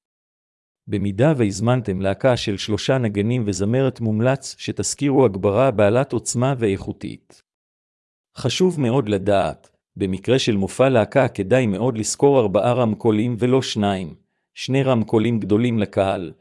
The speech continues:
רמקולים של לפחות אלף שש מאות ואט לפחות,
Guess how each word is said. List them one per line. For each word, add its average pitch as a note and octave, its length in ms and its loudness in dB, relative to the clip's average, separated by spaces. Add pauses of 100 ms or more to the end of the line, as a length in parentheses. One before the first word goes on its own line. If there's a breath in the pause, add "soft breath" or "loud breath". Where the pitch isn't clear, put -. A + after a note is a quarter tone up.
(380)
רמקולים G#2 560 0
של G#2+ 180 -2
לפחות - 460 0
אלף C#3+ 220 0
שש - 340 -2
מאות A#2+ 240 -4
ואט G#2+ 200 -2
לפחות, F2 640 -6